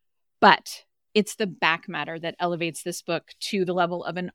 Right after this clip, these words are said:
R A R picture book biography. You know, there's excellent picture book biographies,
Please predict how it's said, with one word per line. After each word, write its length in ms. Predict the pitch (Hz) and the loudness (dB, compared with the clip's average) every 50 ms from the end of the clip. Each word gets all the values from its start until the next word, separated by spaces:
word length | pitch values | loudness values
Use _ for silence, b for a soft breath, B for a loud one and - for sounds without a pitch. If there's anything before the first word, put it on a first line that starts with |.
| _ - | _ -2
R 220 | 165 175 175 175 170 | 0 2 2 4 2
A 140 | 170 170 170 | 2 2 2
R 260 | 160 165 165 170 175 | 2 0 0 -2 -4
picture 320 | - - - - - - | -6 -10 -10 -8 -8 -4
book 180 | 180 196 190 - _ | -4 -4 -4 -4 _
biography. 520 | 208 196 190 190 190 196 196 - 208 196 - | -2 0 0 0 -2 -6 -8 -10 -10 -8 -4
You 60 | 202 202 | -2 -2
know, 160 | 180 165 - - - | -2 -2 -2 -2 -2
there's 220 | 196 196 190 - - - | -2 0 0 0 4 4
excellent 480 | 226 220 - - 262 240 247 233 - | 4 4 4 0 -2 -2 -2 -4 -4
picture 260 | - 269 226 - 240 | -8 -8 -6 -4 -4
book 140 | 208 202 190 - | -4 -6 -6 -4
biographies, 640 | - 190 170 175 180 175 175 175 - 185 180 175 | -2 0 2 2 2 0 -4 -8 -8 -8 -8 -8